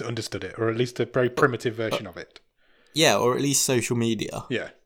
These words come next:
Speaker 2: Uh, he's invented Messenger, hasn't he, basically?
Speaker 1: Yeah, he's, he's got a, an app running. Well, it wouldn't have been called an app back then. It would have been a program or whatever. Uh, it's called Link Rabbit.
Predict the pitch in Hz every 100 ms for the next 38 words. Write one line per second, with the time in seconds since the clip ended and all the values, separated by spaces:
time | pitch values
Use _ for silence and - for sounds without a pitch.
0 | _ _ _ _ _ _ - 101 101 117
1 | 120 123 135 110 107 117 - 95 82 92
2 | 92 - - - - - - 98 127 98
3 | - 127 131 - 135 117 - 147 139 131
4 | 123 - 131 107 131 110 107 104 107 104
5 | - 107 98 95 - 92 95 - - 90
6 | 95 95 90 98 95 92 - _ - 92
7 | 90 90 95 95 92 113 _ - - -
8 | _ - 113 - 135 127 143 139 175 175
9 | -